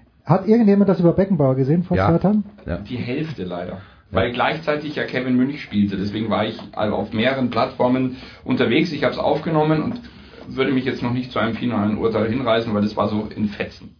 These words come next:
Speaker 1: Also ich hab's in der, in der Mediathek noch nicht gesehen, aber unser lieber Freund Ole Zeitler, also sagt jetzt nichts Falsches, Ole Zeitler hat den Film ja gemacht für den N D R. Der große Holger Gerz hat in der Süddeutschen noch ganz kurz drüber geschrieben.
Speaker 2: Mir hat er nicht gut gefallen, sag ich dir ganz ehrlich, weil... Äh, äh, das Grundthema ist eigentlich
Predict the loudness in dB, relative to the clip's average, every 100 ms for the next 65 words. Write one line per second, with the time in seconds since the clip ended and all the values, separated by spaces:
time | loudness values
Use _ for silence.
0 | -4 0 2 2 2 2 4 4 2 2
1 | 2 2 2 2 2 2 2 0 0 2
2 | 2 2 2 2 2 2 0 2 0 0
3 | 0 2 0 2 0 0 -4 -2 0 0
4 | 0 0 0 0 0 0 2 0 0 0
5 | 0 0 0 -2 -2 -2 -2 0 0 0
6 | 0 -6 -20 -4 0 4 4 4 6 4
7 | 4 2 2 0 0 2 2 2 0 0
8 | -2 0 -2 0 -4 -2 -2 0 -2 -2
9 | -2 0 -2 -4 -12 -10 -6 -6 -8 0
10 | 2 4 4 2 0 0 -2 0 -2 -2
11 | -4 -2 -2 -2 -2 -2 -2 -4 -4 -4
12 | -4 -4 -4 -10 -20 -20 -8 -4 -4 -4
13 | -6 -6 -4 2 4 4 4 4 2 0
14 | -2 -2 -2 -2 -6